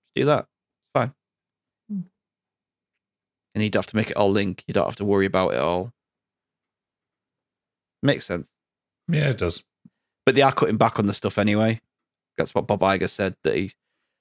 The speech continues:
Speaker 1: that the previous guy, I can't remember whose name was now, um, after Endgame, it was just like, "More, more, more, more." And then this is where we're at now.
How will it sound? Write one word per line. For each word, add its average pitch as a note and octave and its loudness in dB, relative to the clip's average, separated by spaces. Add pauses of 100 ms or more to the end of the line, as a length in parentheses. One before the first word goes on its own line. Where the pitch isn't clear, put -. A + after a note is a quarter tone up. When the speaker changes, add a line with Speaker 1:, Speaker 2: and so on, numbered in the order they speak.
(120)
Speaker 1:
that D#2+ 2
the - -2
previous G#2 2
guy, F#2+ -2
I F#2+ -6
can't - -6
remember F2 -6
whose G2+ -10
name F#2+ -4
was E2+ -6
now, F#2 -6 (600)
um, G2 -2 (920)
after A2 0
Endgame, F#2+ 2
it - -4
was G2 -6
just - -10
like, F#2 -4 (300)
"More, A2+ 4
more, G#2 2
more, G#2 2
more." F#2+ 0 (1120)
And G2+ 2
then G2+ 0 (100)
this - -2
is - -18
where G2+ 4
we're F#2+ 2
at - -2
now. F#2+ 0